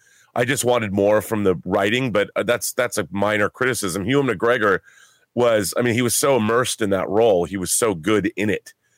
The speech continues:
So it's not surprising. And, you know, we should mention that, um, they've wrapped, uh, the Obi-Wan series, John.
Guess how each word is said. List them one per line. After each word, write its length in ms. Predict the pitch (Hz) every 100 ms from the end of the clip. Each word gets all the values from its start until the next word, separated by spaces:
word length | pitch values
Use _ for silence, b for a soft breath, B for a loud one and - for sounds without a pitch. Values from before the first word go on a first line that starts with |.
| _ -
So 220 | - 107
it's 160 | 95
not 240 | 113 113 -
surprising. 540 | 104 107 110 101 92
And, 100 | 95 b b b -
you 80 |
know, 60 | 123
we 80 | 123
should 140 | 113
mention 280 | 117 123 131
that, 220 | 120 -
um, 400 | 127 123 123 120 117
they've 200 | 127 110
wrapped, 460 | 120 127 - -
uh, 180 | 143 143
the 140 | 131
Obi-Wan 440 | 127 147 160 110 87
series, 360 | - 90 85
John. 340 | - 90 98